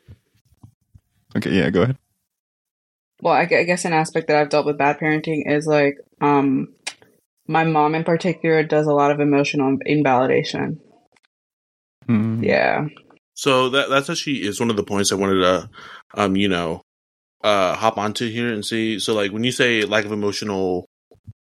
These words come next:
Speaker 3: what was it? Sorry.
Speaker 2: Validation.
Speaker 1: No.
Speaker 3: Validation, like,
Speaker 1: The
Speaker 3: support?
Speaker 1: use, yeah.
Speaker 3: Like, emotional
Speaker 1: No.
Speaker 3: support, kind of?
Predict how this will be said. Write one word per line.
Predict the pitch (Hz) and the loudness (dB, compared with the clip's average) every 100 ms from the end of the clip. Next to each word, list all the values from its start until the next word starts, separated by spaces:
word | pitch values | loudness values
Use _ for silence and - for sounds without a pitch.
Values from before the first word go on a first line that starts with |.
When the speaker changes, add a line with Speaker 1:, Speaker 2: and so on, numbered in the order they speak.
| _ - | _ -2
Speaker 3:
what | 120 | 0
was | 113 | 2
it? | 117 - | 0 0
Sorry. | 90 92 - - _ _ _ _ _ _ - | 0 0 -4 -16 _ _ _ _ _ _ -2
Speaker 2:
Validation. | 160 156 156 151 - 151 151 - _ | 0 2 0 -2 -4 -6 -8 -12 _
Speaker 1:
No. | 127 120 107 - - | 0 2 0 -4 -4
Speaker 3:
Validation, | 113 107 107 - 117 110 | 0 2 0 0 -2 0
like, | 110 | 0
Speaker 1:
The | - | 0
Speaker 3:
support? | 110 131 120 - | 0 2 4 4
Speaker 1:
use, | 120 - - | 2 2 0
yeah. | 92 78 - _ _ _ _ _ _ _ _ _ _ _ _ - | -2 -2 -6 _ _ _ _ _ _ _ _ _ _ _ _ -4
Speaker 3:
Like, | 110 | 0
emotional | 107 107 | 2 4
Speaker 1:
No. | 98 | 4
Speaker 3:
support, | 95 127 123 | 2 0 0
kind | 143 139 | 0 0
of? | 139 - | 0 -6